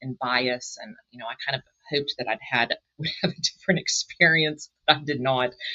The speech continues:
There's, I, I include court transcripts in the book, and you can kinda draw your own, own, uh,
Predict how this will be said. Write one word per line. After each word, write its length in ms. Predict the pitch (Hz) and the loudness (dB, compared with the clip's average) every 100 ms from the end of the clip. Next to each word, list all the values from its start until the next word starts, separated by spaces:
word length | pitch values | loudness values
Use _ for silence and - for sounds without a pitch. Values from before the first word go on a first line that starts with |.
| - | 0
There's, 200 | 151 151 | 6 8
I, 160 | 135 151 | 12 10
I 200 | - 156 | 10 8
include 520 | 160 156 175 165 160 | 8 6 4 4 4
court 260 | - 160 - | -2 -4 -2
transcripts 720 | - 135 143 - 143 - - | 2 2 2 -2 -4 -4 -4
in 120 | 143 | -2
the 80 | 139 | 2
book, 240 | 131 127 127 | 4 2 0
and 100 | 127 | -2
you 120 | 139 | -2
can 140 | 143 | -4
kinda 240 | 139 139 143 | -2 -2 0
draw 180 | 131 131 | 0 2
your 240 | 131 131 | 2 4
own, 260 | 127 131 131 - - - _ _ - | 2 0 -4 -10 -20 -20 _ _ 2
own, 300 | 151 156 143 | 6 6 4
uh, 300 | 131 135 127 | 2 4 4